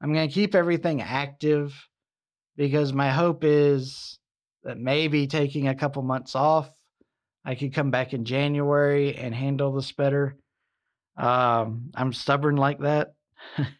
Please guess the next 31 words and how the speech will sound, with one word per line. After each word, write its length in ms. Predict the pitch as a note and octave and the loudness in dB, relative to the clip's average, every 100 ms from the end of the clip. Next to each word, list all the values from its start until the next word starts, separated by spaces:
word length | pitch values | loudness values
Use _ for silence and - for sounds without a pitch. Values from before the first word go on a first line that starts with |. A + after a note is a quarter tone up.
| _ - - - _ _ _ - | _ -20 -20 -20 _ _ _ -6
Um, 680 | C#3 B2+ B2 A#2+ A#2+ A#2+ B2+ - | 0 2 2 0 -2 -6 -10 -16
so 600 | - D#3 D3 C#3+ C#3 C3+ | -2 2 4 4 4 0
if 280 | - E3 F3 F3 _ _ | 0 2 2 0 _ _
you 200 | D#3 D#3+ | -4 -2
follow 400 | C#3 D#3+ D#3 D#3 | 2 4 6 6
us 240 | D3+ D3 D3 | 4 2 0
on 140 | C3 | -4
social 340 | - C#3+ - C3 | -2 -4 -2 -4
media 380 | B2+ C3 C3+ | -2 -2 -2
in 80 | C3 | -2
any 180 | C3 C3+ | -2 -4
form, 420 | C3 C#3 C3+ C3 | -4 -2 -2 -2
please 320 | B2 D3 D3 | -2 -2 -2
keep 300 | C#3 D#3 C#3+ | -4 -8 -8
doing 400 | C3 B2+ C3+ C#3 | -4 -2 -2 -2
so, 380 | C#3 D3+ C#3 C#3 | -4 0 2 2
because 840 | C3+ B2+ - C3 B2 A#2+ A#2 - - _ _ _ _ _ _ _ _ _ _ _ _ _ _ _ _ _ _ - | -2 -6 -6 -6 -4 -6 -8 -14 -20 _ _ _ _ _ _ _ _ _ _ _ _ _ _ _ _ _ _ 2
if 240 | E3+ - | 2 4
I'm 220 | E3+ D#3 | 2 2
able 240 | D#3 C#3+ C#3+ | 2 2 2
to 80 | |
come 240 | C#3 C#3+ C3+ | 2 2 2
back, 320 | C3 B2+ B2 | 4 2 2
I 100 | A#2+ | -2
will 160 | A#2+ A#2 | -2 -4
certainly 400 | C#3 C3 B2 A#2 | -2 -2 -2 -4
announce 400 | A2+ A#2+ - - | -4 -6 -8 -8
it 100 | A#2+ | -6
on 220 | A#2 A#2 | -6 -6
there. 420 | A#2+ - G2+ - _ _ _ _ _ _ _ _ _ _ | -8 -8 -10 -12 _ _ _ _ _ _ _ _ _ _
Um, 640 | - A#2+ A#2 A2+ A#2+ A#2+ | -6 -4 -4 -4 -8 -10